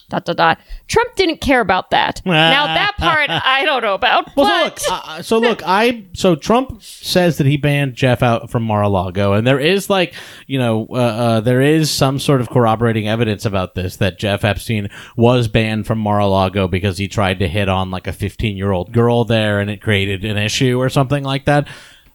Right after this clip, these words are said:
Speaker 2: Here's my real thought about Trump and Epstein. You know, you look at, like, Bill Clinton and Epstein, um, and what Bill Clinton had with Epstein is, like, he had a rich person that could, like,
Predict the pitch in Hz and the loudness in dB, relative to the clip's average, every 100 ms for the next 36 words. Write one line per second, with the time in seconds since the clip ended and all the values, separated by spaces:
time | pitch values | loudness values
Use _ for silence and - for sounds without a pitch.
0 | _ - 277 359 285 196 185 185 170 123 | _ -4 0 0 2 2 4 2 -4 -4
1 | 131 139 123 135 117 107 104 104 - 131 | 0 0 2 2 2 0 -4 -6 -4 -4
2 | 110 110 104 101 - - 87 87 - 113 | -2 -6 -6 -8 -10 -10 -10 -12 -20 -12
3 | 110 101 92 92 110 127 190 269 208 - | -6 -4 -6 -10 -10 -4 -2 0 0 -2
4 | - 135 123 - 120 127 139 143 - - | 2 0 0 -8 -6 -4 -4 -6 -8 -6
5 | 165 165 180 - - - 123 123 113 107 | -6 -6 -10 -18 -20 -4 0 2 2 0
6 | 107 110 - 120 117 120 127 135 196 226 | -4 -8 -6 -4 -4 -4 -4 0 0 0
7 | - 220 190 160 151 131 120 - - 113 | -2 -2 0 0 -2 -2 -4 -4 -8 -6
8 | 101 98 98 - 110 95 110 101 - - | -6 -10 -14 -6 -6 -2 -2 -2 -4 -18
9 | _ - 143 151 147 165 165 131 143 - | _ -4 0 2 2 2 2 2 0 0
10 | 147 127 - 117 110 - 131 117 117 110 | 0 0 0 0 -2 -2 -2 0 0 -2